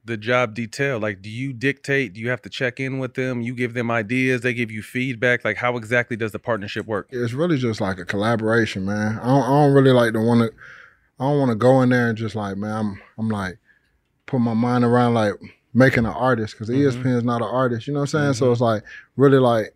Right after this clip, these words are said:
Speaker 2: they let me know the vibe that they're looking for, and then boom, like, the Now or Never came about, 'cause with the tournament, it was just like, okay, man, it's like a tournament within the league, within the
Speaker 1: Season.
Speaker 2: regular season.
Speaker 1: Mm-hmm.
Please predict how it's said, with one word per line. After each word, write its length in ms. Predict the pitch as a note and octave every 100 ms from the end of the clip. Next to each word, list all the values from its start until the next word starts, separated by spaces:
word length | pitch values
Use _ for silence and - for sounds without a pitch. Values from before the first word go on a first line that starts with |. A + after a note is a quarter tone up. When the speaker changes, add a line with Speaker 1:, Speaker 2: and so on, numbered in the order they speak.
| -
Speaker 2:
they 100 | B2+
let 160 | C3+
me 80 | C3
know 140 | B2+
the 100 | B2
vibe 300 | G#2+ B2+ C3+ C3
that 80 |
they're 140 | B2+ B2+
looking 240 | C3+ C3
for, 320 | B2 D3 C#3+ B2+
and 160 | - A2+
then 280 | A#2 A#2 A2
boom, 320 | B2 C3 B2
like, 300 | A#2 G#2 F#2+
the 100 | G#2+
Now 260 | A2 A#2+ B2
or 80 | B2
Never 280 | C3 A#2+
came 200 | A#2 B2
about, 340 | A#2 G#2+ A2+ G2+
'cause 320 | A#2+ G#2 - _ _ _ _ _ _
with 120 | A#2
the 80 | G#2+
tournament, 560 | - C3+ C3 B2 A2+ - _ _
it 60 | A2+
was 140 | A2
just 160 | A2+ A2
like, 160 | G#2+
okay, 300 | G#2 A2 A2+
man, 220 | A2 A2+ A2+
it's 100 | A2
like 160 | G2+
a 100 | F#2+
tournament 420 | G2 C3 B2 A#2 G2+
within 280 | G#2 A#2+ A#2
the 80 |
league, 320 | G#2+ A2+ A2 G#2
within 500 | G#2 G#2+ A2 A2 B2
the 200 | A2+ G2+ - _
Speaker 1:
Season. 300 | - G#2+ A2+
Speaker 2:
regular 220 | A2+ A2
season. 400 | - C3+ B2 A2+ F#2
Speaker 1:
Mm-hmm. 180 | G2